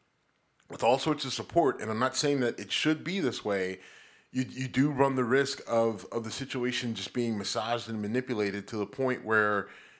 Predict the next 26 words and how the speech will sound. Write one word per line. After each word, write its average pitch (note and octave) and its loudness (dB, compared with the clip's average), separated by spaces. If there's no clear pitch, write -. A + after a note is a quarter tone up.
you A#2 -4
can't B2+ 0
charge D#3 2
them, D#2+ -12
right? A#2+ 2
And, B2 0
and C3+ -2
I A#2 0
think B2 -2
the, A2+ 2
you C3+ -2
know, A2 0
I, A#2 0
there's B2 0
a A#2+ 0
lot C3 6
of C#3 -4
people C#3+ -4
who, A#2 -4
who B2 -8
were G#2+ -4
counting C#3 0
on D3 2
this. E3+ -2
Um, G#2+ 2
and, A#2+ 0